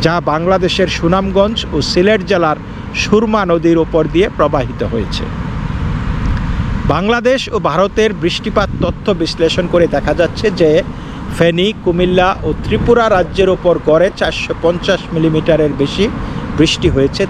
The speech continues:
তিন দিনে। এখানে উল্লেখ্য যে আগস্ট মাসে কুমিল্লা জেলায় বাৎসরিক গড় বৃষ্টিপাতের পরিমাণ তিনশো সাতচল্লিশ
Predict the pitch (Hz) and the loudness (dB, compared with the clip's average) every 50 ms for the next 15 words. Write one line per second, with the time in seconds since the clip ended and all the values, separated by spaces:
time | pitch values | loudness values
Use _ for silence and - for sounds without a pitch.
0 | - - 220 214 196 156 123 92 - - - - - - - - - - - - | 0 2 2 2 2 0 0 -2 -4 -8 -10 -10 -10 -10 -8 -8 -8 -6 -6 -6
1 | - - - - - - - - - - - 220 226 226 190 208 208 233 240 262 | -6 -6 -6 -4 -2 -2 0 0 0 2 2 2 0 0 0 0 2 2 2 2
2 | 254 - - 240 233 185 196 208 196 147 165 170 175 226 214 - - - 220 208 | 0 0 0 0 0 2 4 2 2 4 2 2 2 2 0 0 -2 -2 -2 -2
3 | - - 233 226 226 196 190 196 196 208 208 196 185 165 175 165 185 196 196 156 | 0 0 0 2 2 0 2 2 4 4 4 2 2 2 2 4 4 2 2 2
4 | 156 156 - - - - 180 175 202 214 165 - - 202 156 170 180 202 - - | 0 -2 -2 -6 -6 -4 0 0 0 0 0 0 2 4 4 6 4 2 0 -4
5 | - - - - - - - - 151 170 - - - 196 185 196 175 - 196 185 | -12 -12 -12 -12 -12 -8 -2 0 2 2 0 -2 -4 -2 0 0 0 2 0 0
6 | 160 147 175 160 160 160 175 202 208 - 151 175 170 - - - 185 180 - 160 | 2 2 2 2 2 2 0 -2 -2 -2 -2 -2 -2 -2 -2 -4 -4 -2 -2 -2
7 | 156 - - - 196 185 185 185 180 165 | -4 -4 -2 0 0 0 2 2 0 0